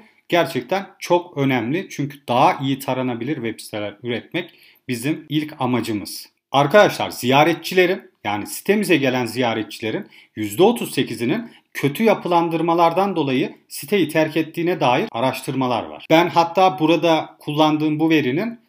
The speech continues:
kaynağını sizinle açıklamalardaki linkte paylaşacağım. Eğer kontrol etmek isterseniz diğer farklı bu çeşitli araştırmaların sonuçlarını da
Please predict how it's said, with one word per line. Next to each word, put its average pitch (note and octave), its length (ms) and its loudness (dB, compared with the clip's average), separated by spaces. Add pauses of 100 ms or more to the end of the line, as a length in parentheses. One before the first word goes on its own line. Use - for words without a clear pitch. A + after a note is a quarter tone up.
(140)
kaynağını D#3 500 2
sizinle D3+ 420 -2
açıklamalardaki D3+ 840 -2
linkte D3 300 -4
paylaşacağım. D3 600 -2 (220)
Eğer C#3+ 280 -2
kontrol C#3+ 320 -4
etmek C#3+ 260 -4
isterseniz D3 560 -6
diğer C#3+ 240 0
farklı D3+ 600 -2 (420)
bu D3+ 280 0
çeşitli C#3+ 680 -2
araştırmaların B2+ 760 -4
sonuçlarını B2+ 640 -6
da G#3 180 -4